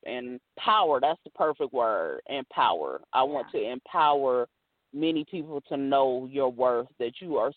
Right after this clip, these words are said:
Speaker 1: so worthy of transforming. You are. You're worthy of, um, being happy and doing whatever it is that you desire to do.
Speaker 2: Mm, that's so good, Kalila. I love that. So one of the things you
Speaker 1: Yeah.
Speaker 2: love to talk about the most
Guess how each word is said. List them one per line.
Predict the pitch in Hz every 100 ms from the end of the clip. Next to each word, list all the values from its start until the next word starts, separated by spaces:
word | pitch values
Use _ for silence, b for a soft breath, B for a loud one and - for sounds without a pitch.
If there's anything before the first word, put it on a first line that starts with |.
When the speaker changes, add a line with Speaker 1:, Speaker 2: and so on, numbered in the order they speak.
| -
Speaker 1:
so | 147 143 135
worthy | 135 147 139 120 117 -
of | 113
transforming. | - 156 160 165 _ 202 - - 135 120
You | 156 202
are. | 80 139 120
You're | 135 147
worthy | 156 170 175 165 156 160 - _ _ _ _ -
of, | 147 143 139
um, | 143 139 135 127 107 _ - 160
being | 160 151
happy | 165 131 - 101 98 -
and | 135 139
doing | 147 147 139
whatever | 143 143 156 156 151
it | 139
is | 135 135 127
that | 120 -
you | 139
desire | 123 113 120 113 113 -
to | -
do. | 101 76 - _ _ _ _ _ _ _ _ _ _ _ _ 208
Speaker 2:
Mm, | 180 160 _ -
that's | 190 196
so | 196 175
good, | 160 160 160 -
Kalila. | 175 160 156 156 -
I |
love | 156 156 156
that. | 160 143 - _ b b b b -
So | 226
one | 202 202 285
of | 302
the | 277
things | 240 233
you | 180 185
Speaker 1:
Yeah. | 233
Speaker 2:
love | 202 185
to | - -
talk | 196 208
about | 180 165 -
the | 175
most | 170 165 190